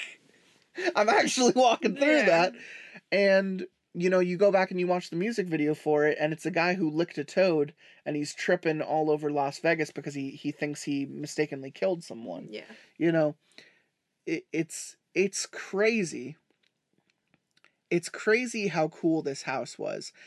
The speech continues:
Speaker 1: and the fact that they were able to take an entire soundtrack, an entire album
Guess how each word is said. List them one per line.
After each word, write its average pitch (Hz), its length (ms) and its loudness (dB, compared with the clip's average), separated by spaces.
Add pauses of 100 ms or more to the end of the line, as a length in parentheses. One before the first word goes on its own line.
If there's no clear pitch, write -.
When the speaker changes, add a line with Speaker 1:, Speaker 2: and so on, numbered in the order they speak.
(280)
Speaker 1:
and 151 160 -2
the 147 60 -4
fact 170 320 0
that 165 100 -12
they 165 100 0
were 156 160 0
able 170 220 -2
to 156 80 -6
take 165 300 -4
an 151 60 -6
entire 175 360 -4
soundtrack, 151 720 -4 (560)
an 147 80 -2
entire 185 380 0
album 156 500 0